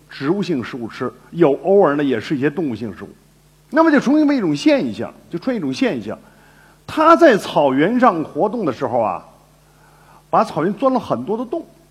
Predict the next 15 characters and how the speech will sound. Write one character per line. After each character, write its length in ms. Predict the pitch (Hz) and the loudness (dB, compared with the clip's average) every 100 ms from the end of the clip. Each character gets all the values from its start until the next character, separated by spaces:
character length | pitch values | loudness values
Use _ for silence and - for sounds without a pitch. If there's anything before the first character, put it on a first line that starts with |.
| _ _ _ - | _ _ _ -4
那 180 | 240 285 | 4 6
么 220 | 247 - - - - _ - | 6 2 -8 -20 -20 _ -2
那 260 | 180 277 | 4 6
个 80 | 254 | 6
地 140 | 220 | 2
方 180 | 202 180 | 0 0
就 140 | 170 165 | 0 -2
出 180 | 214 | -4
现 160 | 214 180 | -4 -4
坑 220 | - 233 | -4 -4
坑 100 | 202 | -2
洼 140 | 180 214 | 0 0
洼 160 | 226 | -2
的 100 | 220 | -4
现 180 | 127 127 | -6 -10